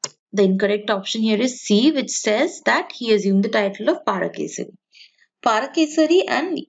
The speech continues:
Yuddhamalla were the titles of Rajendra one. Rajadhiraja Chola assumed the title of Rajakesari. Which among the following is incorrect about Devdasis?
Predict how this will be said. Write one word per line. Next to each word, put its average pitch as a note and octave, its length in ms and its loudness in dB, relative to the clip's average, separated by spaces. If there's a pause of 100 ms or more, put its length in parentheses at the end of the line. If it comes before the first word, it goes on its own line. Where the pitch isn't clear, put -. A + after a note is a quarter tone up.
(120)
Yuddhamalla G#3 920 0 (400)
were D4+ 160 2
the C4 100 -6
titles C4 600 -2
of G#4+ 80 0 (100)
Rajendra C#4 580 0
one. G3+ 300 0 (380)
Rajadhiraja D#4 720 0
Chola G#3+ 400 2
assumed G3 340 4
the G#3 60 2
title F#3+ 440 -2
of G4 180 0
Rajakesari. F3+ 760 -4 (2000)
Which E4 200 0
among F4+ 220 0
the E4 80 0
following A#3+ 400 -2
is G#3+ 120 -8
incorrect A#3 520 0
about G3+ 300 0
Devdasis? - 800 -4